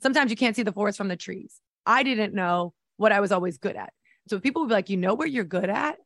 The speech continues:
You're good at speaking. You're not afraid to speak in front of people." I'm over here thinking,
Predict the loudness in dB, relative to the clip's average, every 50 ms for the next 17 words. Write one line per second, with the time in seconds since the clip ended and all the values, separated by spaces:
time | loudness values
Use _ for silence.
0 | _ _ -2 0 0 0 0 -2 -4 -6 -6 -4 -2 -2 -2 -2 -6 -10 -10 -12
1 | -16 -20 -20 -16 _ -6 -4 -2 0 0 -2 -4 -4 -4 -6 -6 -6 -8 -10 -10
2 | -10 -8 -6 -6 -6 -4 -4 -6 -4 -4 -6 -6 -6 -6 -8 -8 -8 -10 _ _
3 | _ _ _ -20 -12 -2 2 2 2 4 2 0 0 0 0 0 -2 -2 -4 -6
4 | -6 -6 -8 -8